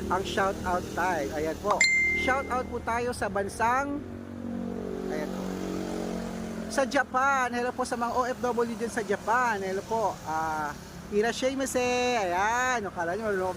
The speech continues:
mag-Japan, ha. At syempre po, maraming maraming salamat po sa pagtutok, sa panonood po sa amin. Ayan, Ice Tiru. Ayan. <laughs>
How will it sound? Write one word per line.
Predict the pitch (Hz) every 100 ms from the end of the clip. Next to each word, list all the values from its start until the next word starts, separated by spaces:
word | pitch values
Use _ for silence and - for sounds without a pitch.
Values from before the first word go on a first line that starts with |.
| 180
mag-Japan, | 185 185 220 190
ha. | 180 180 - - - -
At | 180
syempre | - 240 240
po, | 233 254
maraming | 233 247 262
maraming | 247 240 240
salamat | 240 226 233
po | 240
sa | 240
pagtutok, | 240 208 233 240 -
sa | 240
panonood | 226 220 214 202
po |
sa | 208 240 233
amin. | 277 311 214 - - -
Ayan, | 175 190 214 254 233 175 131 - - - - - - - 190 240
Ice | 277 -
Tiru. | 262 262 311 320 233 156 - - -
Ayan. | 151 160 190 233 240 226 - 262 262 254 262 247
<laughs> | 254 339